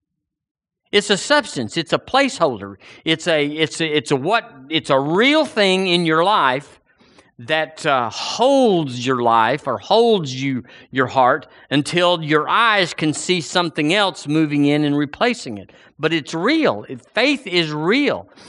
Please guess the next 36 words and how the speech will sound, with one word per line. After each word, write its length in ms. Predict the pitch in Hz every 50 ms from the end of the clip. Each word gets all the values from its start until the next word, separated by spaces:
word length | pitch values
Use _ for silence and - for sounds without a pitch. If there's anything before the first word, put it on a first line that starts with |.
| - - - _
And, 320 | - 151 156 151 139 147 - -
and 500 | 151 151 147 139 139 127 123 127 123 123
the 80 | 147
way 240 | 139 131 151 196 233
you 240 | 247 220 202 196 175
know 300 | 175 190 226 277 302 277
it's 200 | 214 - - -
real 460 | 143 135 127 127 120 131 165 180 - - _ _ _ _ -
is 260 | 143 156 151 127 -
that 340 | 160 147 135 - 113 - 156
when 220 | 165 160 143 131
something 640 | 120 - - - 220 247 262 247 254 - 240 233 220
comes 640 | 220 226 - - 233 233 185 139 117 104 98 - 123
and 160 | 123 123 131
you're 140 | 143 156 160
defensive, 760 | 143 160 165 - - 220 208 175 - - 113 107 113 131 147
you're, 240 | 135 139 139 117 - - - - _
something 420 | - - 208 220 214 - 185 160
comes 420 | 139 - 196 240 233 233 214 165 139
and 140 | 156 151 139
says, 260 | - 170 151 135 135
"This 200 | 202 240 - -
is 120 | 185 151
how 140 | - 175 175
your 160 | 170 147 139
future 340 | 123 - 175 170 139 - 135
is 120 | 117 -
gonna 180 | - 143 131 127
be." 340 | 117 127 123 104 76 - - _ _ _ _ _ _ _
A 80 | - -
diagnosis 920 | 104 139 139 139 135 127 123 143 147 151 139 - - 151 143 127 - -
or 80 | 127 120
a 80 | 117
job 720 | 117 127 127 135 139 135 135 135 135 123 113 107 - - -
problem 640 | - - 143 139 135 135 127 127 131 135 135 131 127
or 220 | 123 120 117 104